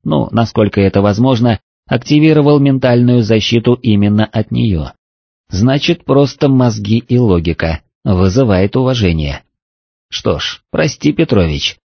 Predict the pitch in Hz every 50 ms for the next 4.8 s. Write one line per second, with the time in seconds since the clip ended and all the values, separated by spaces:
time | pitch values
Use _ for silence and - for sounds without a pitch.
0 | _ _ _ - 127 117 - - - 117 117 117 113 - - 123 113 - - 95
1 | 90 - - - 147 170 165 131 123 160 156 156 - - - - 151 147 135 135
2 | 143 139 127 - 135 127 135 131 127 101 - _ _ _ _ _ _ _ - -
3 | 160 160 - 165 160 151 - 160 151 139 165 - - 131 131 127 127 127 127 127
4 | - 127 113 104 123 123 113 95 82 76 73 71 - - -